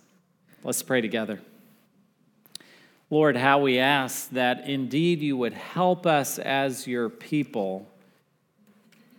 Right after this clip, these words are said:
to remember that we are sinners too. We struggle with sin. Though our sin may be different than others, rid our lives of self-righteousness.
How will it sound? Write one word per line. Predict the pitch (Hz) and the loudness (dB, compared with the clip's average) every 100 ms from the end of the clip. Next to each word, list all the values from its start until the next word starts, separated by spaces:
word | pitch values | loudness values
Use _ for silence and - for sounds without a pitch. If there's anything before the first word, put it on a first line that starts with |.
| _ | _
to | - 143 | -4 0
remember | 135 135 147 151 139 135 127 117 113 - - _ _ _ _ _ _ _ _ _ _ _ _ _ _ _ _ _ _ | 2 4 4 2 2 2 2 0 -4 -14 -20 _ _ _ _ _ _ _ _ _ _ _ _ _ _ _ _ _ _
that | 117 | -4
we | 110 139 | 0 0
are | 131 101 | 2 0
sinners | - 117 110 98 - | -4 -4 -4 -6 -10
too. | - 131 127 95 | -6 -2 0 -2
We | 95 139 147 | -2 0 0
struggle | 104 - - 135 127 117 107 | -2 -8 -2 0 0 0 -2
with | 107 | -2
sin. | - - 147 127 107 | -4 -2 -2 0 0
Though | 131 135 | 2 2
our | 123 117 | 0 -2
sin | - 160 151 135 | -2 0 0 0
may | 123 131 | 0 0
be | 123 127 | 0 -2
different | 120 110 127 131 120 | -2 -2 -2 -2 -6
than | - 107 | -4 -4
others, | 110 139 139 117 107 107 113 - - _ _ _ _ _ _ _ _ _ _ - | -4 -4 -2 -2 -2 -2 -4 -10 -14 _ _ _ _ _ _ _ _ _ _ -12
rid | 113 131 147 156 | -2 4 4 4
our | 160 131 123 120 | 0 0 0 0
lives | 113 120 127 135 139 135 120 - | 0 0 0 -2 -4 -6 -10 -14
of | 131 117 | -12 -10
self-righteousness. | - - 123 110 - 107 110 107 - 95 - 104 101 - - | -10 -4 -2 -2 -4 -4 -4 -6 -12 -12 -14 -16 -18 -20 -20